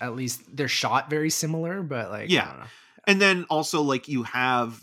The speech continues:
Speaker 2: um, moments that are very kind of outlandish and comedic that we've already talked about with Rasputin specifically. I wish he was in more of the movie.
Speaker 1: Yeah,
Speaker 2: I
Speaker 1: I
Speaker 2: was
Speaker 1: agree.
Speaker 2: hoping that he was gonna be the main villain, and it's kind of like, I think the movie does take a little bit of, um,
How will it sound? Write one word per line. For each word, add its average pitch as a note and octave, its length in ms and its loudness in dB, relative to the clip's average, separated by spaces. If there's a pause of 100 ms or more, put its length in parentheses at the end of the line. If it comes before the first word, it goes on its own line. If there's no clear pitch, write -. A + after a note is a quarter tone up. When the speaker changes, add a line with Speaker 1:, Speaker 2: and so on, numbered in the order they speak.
(140)
Speaker 2:
um, G#2 500 -4
moments A#2+ 520 -4
that G#2+ 120 -2
are G#2+ 100 -2
very G#2 540 -2
kind G#2+ 160 -8
of F#2+ 180 -8 (340)
outlandish A2+ 640 -2
and A2 100 -14
comedic E3+ 480 -2
that B2+ 140 -2
we've A2+ 160 -4
already G2+ 200 -4
talked A2+ 300 -4
about G#2 260 -4
with G2+ 140 -8 (120)
Rasputin G#2+ 520 -6
specifically. D3 520 -4
I A#2+ 80 0
wish C3 320 -4
he - 180 -6
was A2 200 -2
in G2+ 100 -8
more G#2+ 400 2
of A3+ 80 -4
the A#3 80 -8
movie. A3+ 320 -2
Speaker 1:
Yeah, B2+ 200 0
Speaker 2:
I - 100 2
Speaker 1:
I D3 40 2
Speaker 2:
was D3+ 140 0
Speaker 1:
agree. G#2+ 120 -4
Speaker 2:
hoping E3+ 260 -2
that C3 100 -2
he B2+ 100 -2
was C3+ 160 -4
gonna B2 200 -8
be A#2 340 -2 (320)
the A#2+ 80 -6
main A#2 400 -8
villain, F3 480 -4
and A#2 260 -4
it's G#2+ 160 -8
kind A#2+ 280 -6
of A2 180 -8
like, A2 260 -6 (540)
I B2+ 60 -2
think C#3+ 160 -4
the C3+ 60 0
movie B2 300 0
does A#2 280 0
take B2 200 -4
a C3 60 -4
little A#2 320 -2
bit A2 160 -2
of, G#2+ 160 -6
um, G#2 480 -8